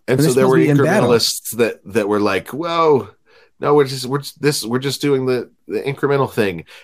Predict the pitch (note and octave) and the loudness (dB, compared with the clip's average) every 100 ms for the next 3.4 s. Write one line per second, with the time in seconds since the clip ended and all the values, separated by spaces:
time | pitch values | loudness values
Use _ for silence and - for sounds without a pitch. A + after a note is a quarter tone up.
0 | - A2+ C3+ D#3+ G#2+ A#2 A2+ A2 G2 - | -4 0 2 2 0 2 2 0 -4 -4
1 | A2+ G#2 G#2+ G#2 - G2 F#2 - - _ | -2 0 0 0 -2 -2 -4 -16 -20 _
2 | - D#3 F3+ G#3+ G3 - E3 C3+ D3+ D3 | -6 -4 0 2 2 0 0 2 2 2
3 | C#3+ - - | 0 -4 -8